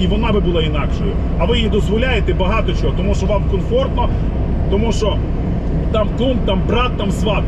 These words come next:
Повірте, я з деякими людьми перестався спілкуватися, коли вони прийшли до влади і почали в моєму місті, е, з владою займатися. Я з ними перестав спілкуватися, тому що вони стали звичайними злодіями, такими, як всі.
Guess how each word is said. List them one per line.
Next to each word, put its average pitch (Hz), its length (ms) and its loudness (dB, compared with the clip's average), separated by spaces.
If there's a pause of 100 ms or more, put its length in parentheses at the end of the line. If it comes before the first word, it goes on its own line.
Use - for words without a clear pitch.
Повірте, 185 440 0 (260)
я 180 100 0
з - 40 0
деякими 214 400 0
людьми 208 280 0
перестався 190 480 0
спілкуватися, 196 760 0 (220)
коли 220 180 2
вони 226 160 0
прийшли 190 360 0
до 196 80 0
влади 214 420 0
і - 40 0
почали 202 400 0
в 185 40 0
моєму 202 220 0
місті, 214 340 0 (260)
е, 151 280 2 (100)
з - 80 0
владою 196 460 2 (320)
займатися. - 640 0 (260)
Я 208 120 2
з - 60 0
ними 277 220 0
перестав 226 420 0
спілкуватися, 190 640 0
тому 185 180 0
що - 120 0
вони 175 220 0 (160)
стали 190 280 0
звичайними 220 540 0
злодіями, 208 640 0
такими, 190 340 0
як 185 80 2
всі. - 320 0